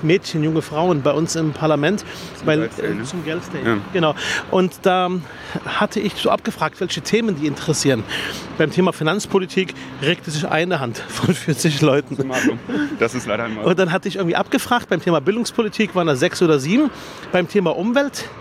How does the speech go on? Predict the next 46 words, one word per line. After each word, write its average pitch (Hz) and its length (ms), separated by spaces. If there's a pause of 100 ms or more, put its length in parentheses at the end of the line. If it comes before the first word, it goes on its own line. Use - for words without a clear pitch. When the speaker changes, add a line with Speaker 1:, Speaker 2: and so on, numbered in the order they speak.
(840)
Speaker 1:
ich - 160
würde 156 200
sagen, 151 220
drei 139 280
Viertel. 143 320 (520)
Speaker 2:
Ja. 143 100
Speaker 1:
Haben 185 100
wir 185 80
da 196 60
als 185 180
S 196 120
P 170 120
D 160 120
was 170 140
verpennt? 170 460 (920)
Was 120 100
ist 120 120
deine 160 160
Meinung? 139 240 (280)
Speaker 2:
Naja, 117 300
ich 139 140
glaube, 147 220
die 135 80
Gesamtgesellschaft 151 920
hat 151 160
bei 139 120
Klimaschutz 151 640
und 131 140
Umweltpolitik 139 640
ein 131 80
bisschen 123 540 (140)
zu 151 140
lange 127 240
geschlafen. 120 480
Also 113 200
wir 123 100
hätten 131 180
eigentlich 143 400
früher 196 360
anfangen 139 420
müssen, 131 240
uns 120 140
ums 127 260
Klima 175 300
zu - 100
kümmern. 135 440